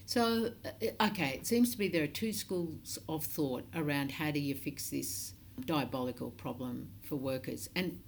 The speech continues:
and as we noted i-, in the pandemic, I think it was two-thirds of workers no longer have sick pay, which is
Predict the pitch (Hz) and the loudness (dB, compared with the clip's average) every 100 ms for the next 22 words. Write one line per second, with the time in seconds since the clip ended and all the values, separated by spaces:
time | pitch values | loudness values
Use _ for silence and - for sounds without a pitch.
0 | - 202 175 175 - - - - 240 233 | -6 2 4 2 -2 -10 -2 4 6 6
1 | 180 175 170 156 151 147 165 143 139 143 | 6 8 6 6 4 4 0 0 0 -2
2 | 131 165 175 120 - - - - - - | 0 0 2 0 -4 -16 -18 -18 -18 -2
3 | 175 254 226 156 - - 226 247 240 - | 4 6 6 2 0 2 6 6 6 2
4 | 180 220 254 - 143 143 160 165 143 127 | 6 8 6 4 2 4 4 4 0 -2
5 | - - 170 180 180 151 147 127 123 - | -4 -4 2 4 4 2 2 -2 -4 -2
6 | 160 - 151 - - - - - - - | -2 -4 -6 -6 -6 -16 -18 -18 -16 -18
7 | - - 175 175 156 139 | -14 -2 0 4 4 4